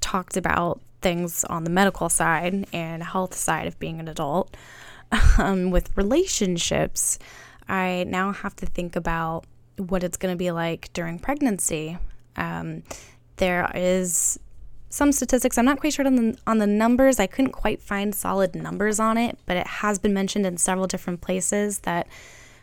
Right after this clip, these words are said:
um, women who were born with bladder atrophy do have difficulties during pregnancy.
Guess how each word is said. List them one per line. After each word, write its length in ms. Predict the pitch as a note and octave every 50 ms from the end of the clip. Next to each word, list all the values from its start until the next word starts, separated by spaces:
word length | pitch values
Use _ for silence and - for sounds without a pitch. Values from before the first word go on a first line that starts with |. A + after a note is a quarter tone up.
| - -
um, 260 | - F3+ F3+ F3+ F#3 G3
women 480 | G#3 G#3 G#3+ G3+ G3+ G3+ G#3 G#3 G3+
who 540 | G3 - F#3+ F#3 F3+ F3 F3 F3 F3 F3+ - -
were 120 | F#3 F3
born 240 | E3+ - E3+ E3+ F3
with 140 | F3 F3+ -
bladder 240 | F3+ F3 F3 E3+ E3
atrophy 600 | F3 F3 F3+ - - F3+ - - F3+ F3+ F3+ F3
do 380 | E3+ E3 - F#3 F3+ F#3 F#3+
have 320 | G3 F#3+ F#3 F3+ F3 - -
difficulties 640 | - F3 - - F3 - - F#3+ F#3 - G3+ F#3+ -
during 360 | - - F3+ F3 E3+ E3+ E3+
pregnancy. 840 | E3 - - E3 F#3 F#3 G#3 G#3+ A#3 A#3+ - - C#4 C4+ C4+ D4+ E4+